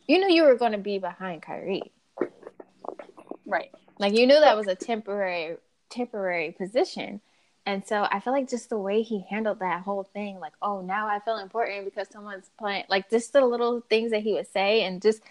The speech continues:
Speaker 1: and this last little interview, he, the exit interview, you know
Speaker 2: Okay.
Speaker 1: what? I, he just, woo,
Speaker 2: Okay.
Speaker 1: ugh,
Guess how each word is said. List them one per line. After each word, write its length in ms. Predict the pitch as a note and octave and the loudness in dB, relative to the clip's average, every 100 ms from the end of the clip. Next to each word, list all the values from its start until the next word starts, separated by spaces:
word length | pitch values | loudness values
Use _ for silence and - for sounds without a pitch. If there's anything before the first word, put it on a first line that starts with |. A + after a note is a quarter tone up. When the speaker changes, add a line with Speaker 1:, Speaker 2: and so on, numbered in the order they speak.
| _ B3+ | _ 2
Speaker 1:
and 180 | F4 | 4
this 180 | E4+ B3+ | 4 2
last 600 | A3 A3+ B3+ C4 C4 - | 4 6 6 2 -4 -8
little 240 | C4 B3+ B3 | -4 -4 -4
interview, 520 | B3+ C4 C4 C4 C4+ | -4 -4 -2 -2 0
he, 160 | C4+ A#3+ | -2 -4
the 360 | A3 G3+ - | -6 -4 0
exit 280 | B3 B3+ - | 0 2 -2
interview, 300 | - B3 C4 | -2 -4 -4
you 40 | C4 | 4
know 140 | B3+ | 6
Speaker 2:
Okay. 140 | D4+ C#4+ | 6 2
Speaker 1:
what? 100 | B3+ | 0
I, 120 | G#3 | -2
he 180 | - C4 | 0 4
just, 320 | B3 G#3 - | 6 4 0
woo, 920 | A4+ D#5+ D#5+ - - _ - - C#4 | 6 8 8 2 -14 _ -12 0 0
Speaker 2:
Okay. 140 | E4 D4 | 2 4
Speaker 1:
ugh, 120 | D#4+ | 4